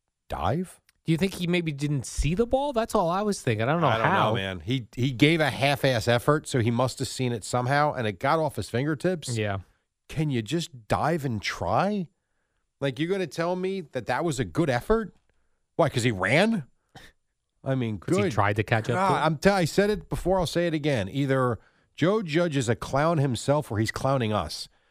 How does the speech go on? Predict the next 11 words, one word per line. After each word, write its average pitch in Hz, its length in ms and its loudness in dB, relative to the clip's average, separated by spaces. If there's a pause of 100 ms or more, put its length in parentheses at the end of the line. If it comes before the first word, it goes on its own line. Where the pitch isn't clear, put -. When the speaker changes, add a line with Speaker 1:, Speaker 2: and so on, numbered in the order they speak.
(120)
Speaker 1:
I 135 80 -2
can't 208 380 -4
believe 160 320 0
he 147 140 0
believes 127 500 0
everything 104 380 -4
he's 92 120 -4
saying. 92 320 -4
I 107 80 -6
just, 151 300 -6
uh, 135 60 -4